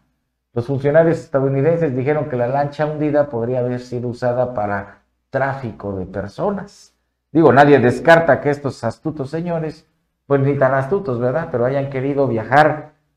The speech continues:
de Cuba a Miami a través de estas falsas, pero desgraciadamente se fue a pique.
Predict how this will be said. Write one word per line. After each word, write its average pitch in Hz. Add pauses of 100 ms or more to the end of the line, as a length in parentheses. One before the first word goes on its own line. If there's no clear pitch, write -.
de 135
Cuba 214
a 120
Miami 190
a 117
través 139
de 156
estas 151
falsas, 170
pero 175
desgraciadamente 135 (240)
se -
fue 143
a 139
pique. 143